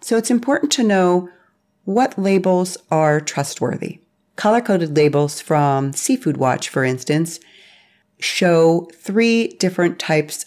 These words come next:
of fish, and they're color-coded.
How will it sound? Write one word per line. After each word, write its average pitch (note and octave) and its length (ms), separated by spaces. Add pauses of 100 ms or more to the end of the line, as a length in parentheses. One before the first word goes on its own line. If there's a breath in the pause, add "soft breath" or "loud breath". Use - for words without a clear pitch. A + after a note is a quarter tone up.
(120)
of C3 360
fish, - 580 (420)
and F#3 120
they're F#3 120
color-coded. E3+ 800